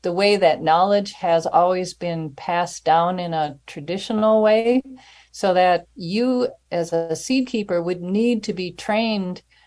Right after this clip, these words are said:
by your mother or your grandmother in order to know how to plant those seeds and then how to cook with them and then how to protect them and save them. So there's a whole body of knowledge that goes into that seed work.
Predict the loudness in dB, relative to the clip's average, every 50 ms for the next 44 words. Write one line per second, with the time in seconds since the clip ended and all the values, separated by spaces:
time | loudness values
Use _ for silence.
0 | _ _ -4 0 4 4 4 4 2 2 0 -2 0 2 4 4 4 4 2 0
1 | -2 -2 -2 -2 -2 -2 -2 -2 -2 -2 -2 -2 0 2 2 2 2 2 2 2
2 | 0 0 -2 -4 -6 -8 -10 -12 -20 -20 _ _ _ _ _ -4 -2 0 2 2
3 | 2 2 0 -2 -4 -2 0 2 2 2 2 2 0 0 0 -2 2 4 4 6
4 | 4 4 2 2 0 0 0 -2 -6 -6 -4 -4 -2 -2 -2 -2 -4 -6 -8 -14
5 | -16 -18 _ _ _ _ _ _ -8 -4 -2 0 2 2 2 2 0 0 0 0
6 | 2 0 0 0 0 0 0 0 0 -2 -2 -2 0 0 2 2 2 0 -2 -2
7 | -2 -2 0 0 0 0 0 -2 -2 -2 0 2 2 2 2 2 0 -2 _ -8
8 | -10 -6 -2 -2 -2 -2 -2 -4 -4 -4 -2 -4 -6 -6 -8 -6 -4 -4 -2 -4
9 | -4 -4 -4 -6 -6 -6 -8 -12 -18 _ _ -20 -20 -20 _ _ -20 -4 2 4
10 | 4 6 6 6 4 2 0 -2 -2 0 4 4 4 4 6 6 6 4 4 4
11 | 4 6 6 6 6 6 6 4 2 2 2 2 4 4 4 2 0 -4 -6 -6
12 | -2 0 2 4 4 4 2 -2 -4 -8 -8 -6 -6 -4 -2 -2 -2 -2 -2 -4
13 | -6 -6 -6 -6 -6 -4 -4 -4 -6 -8 -8 -6 -4 -4 -2 0 0 -2 -2 -2
14 | -6 -12 -20